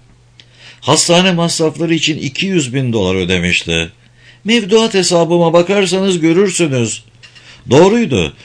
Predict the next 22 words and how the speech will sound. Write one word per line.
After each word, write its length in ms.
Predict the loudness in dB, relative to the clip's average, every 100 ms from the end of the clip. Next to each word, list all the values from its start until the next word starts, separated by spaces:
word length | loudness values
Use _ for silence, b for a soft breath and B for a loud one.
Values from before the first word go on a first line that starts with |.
| B
Son 360 | -2 0 2 0
dönemde 420 | 0 -2 -2 -2
paraları 480 | -2 -2 0 0 -2
azalırken 680 | -2 -2 -2 -2 -2 -2 0
banka 300 | -2 0 -2
hesabında 640 | -2 -2 -2 -2 0 0
on 400 | 2 0 0 -2
bir 160 | -2
milyon 500 | -2 -4 -2 -2 -2
doların 400 | -2 -2 -2 -2
duruyor 360 | -2 -2 0 -2
olduğunu 680 | -2 -2 -2 -2 -2 -2 -4
mucize 580 | -2 0 2 0 -2 0
eseri 360 | 0 0 -2 0
öğrenmek 480 | 2 2 0 -2 -4
iyi 220 | 0 0
olurdu 380 | 0 0 -2 -2
ama 200 | -2 0
öyle 300 | 0 0 0
bir 200 | 0 -2
durum 280 | -2 0
yoktu. 580 | 2 0 0 -2 -4 -4